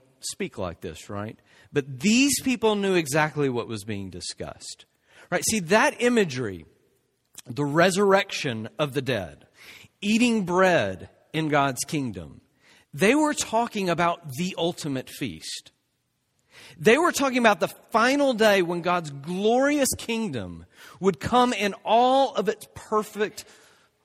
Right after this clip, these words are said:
fulfillment and fullness. They saw the kingdom with this kind of an imagery, right? The ultimate feast in the master's house, at the master's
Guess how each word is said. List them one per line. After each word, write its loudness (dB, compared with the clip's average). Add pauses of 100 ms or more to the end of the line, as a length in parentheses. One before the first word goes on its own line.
fulfillment -4 (180)
and -6
fullness. -2 (580)
They 2 (140)
saw 2
the -4
kingdom -2
with -4
this -6
kind -4
of -10
an -6 (100)
imagery, -2
right? -2
The -10
ultimate -4
feast -4 (300)
in 2
the 6
master's 0
house, -4 (340)
at 0
the 4
master's 2